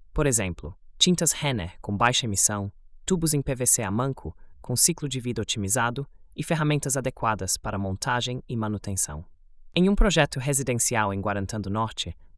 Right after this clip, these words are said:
nossos especialistas ajudaram a escolher tintas low-voce e registros economizadores, reduzindo retrabalhos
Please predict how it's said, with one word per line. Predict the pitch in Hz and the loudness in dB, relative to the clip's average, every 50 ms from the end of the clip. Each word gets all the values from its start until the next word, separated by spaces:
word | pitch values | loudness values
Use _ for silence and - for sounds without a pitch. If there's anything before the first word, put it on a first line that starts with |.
| - - | -8 0
nossos | 143 147 147 - - 151 151 | 2 4 4 4 4 2 2
especialistas | 151 - - 151 139 - - 123 107 113 117 - - - 104 - | 2 2 2 2 0 2 0 0 0 0 0 -2 -2 -2 -4 -4
ajudaram | 104 107 104 123 107 123 120 120 120 113 | -2 -2 -4 -2 0 2 2 2 2 0
a | 107 | 0
escolher | 101 - - - 110 104 101 | 0 0 0 0 -2 -2 -2
tintas | - - - 123 113 - 107 98 - | -2 -2 -2 -2 -2 -2 -4 -4 -2
low-voce | 107 113 123 127 117 117 110 110 - - - 113 98 101 - - - - - | 0 0 0 0 0 -2 0 2 2 2 2 0 -4 -6 -8 -12 -20 -14 -4
e | - 147 | -2 2
registros | 151 156 143 - 151 147 - - - 131 135 | 2 2 4 4 2 2 0 0 0 0 0
economizadores, | 123 - - 117 110 110 107 98 104 98 92 95 92 85 80 80 - - - - - - - - - | 0 0 -2 -4 -2 -2 -2 -2 -2 -2 -2 -4 -4 -4 -4 -4 -4 -6 -6 -10 -20 -20 -20 -18 -4
reduzindo | - 156 143 147 131 147 143 135 131 | -2 0 0 2 2 2 2 0 0
retrabalhos | 123 147 - - 123 104 95 113 117 113 107 110 - - - - | -2 -4 -4 -4 -4 -2 0 0 0 0 0 -2 -2 -4 -4 -4